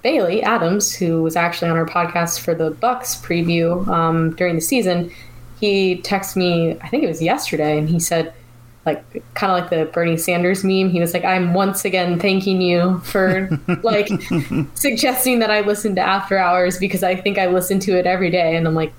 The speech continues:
Speaker 1: "Yep." So that's, that's the album, and it's been the album for a while, in addition to plenty of others, but that's my favorite.
Speaker 2: And I'm going with, um, you know, it's not out yet,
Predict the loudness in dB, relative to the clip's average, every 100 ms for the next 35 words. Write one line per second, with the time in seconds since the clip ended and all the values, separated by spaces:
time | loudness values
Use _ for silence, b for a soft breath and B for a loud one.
0 | -2 -2 -2 -12 -20 -12 -2 0 2 0
1 | -2 -6 -14 -16 -16 -2 -2 -2 -6 -2
2 | -2 -2 -2 2 2 2 2 0 2 0
3 | -2 -2 -2 0 2 2 0 -2 -2 -2
4 | 0 0 -4 -2 0 2 2 0 -2 -2
5 | 0 -2 0 0 0 0 -2 -4 -4 -2
6 | 0 0 0 0 -2 -4 -4 -4 -6 -20
7 | -20 -20 -20 -6 -4 -2 -4 -2 -2 0
8 | -4 -6 -20 -20 -20 -20 -20 -18 -18 -18
9 | -20 -20 -20 B B B B B B B
10 | -2 0 2 2 4 2 0 -2 2 4
11 | 4 2 0 -2 -4 0 0 2 2 2
12 | 0 0 0 0 -4 -14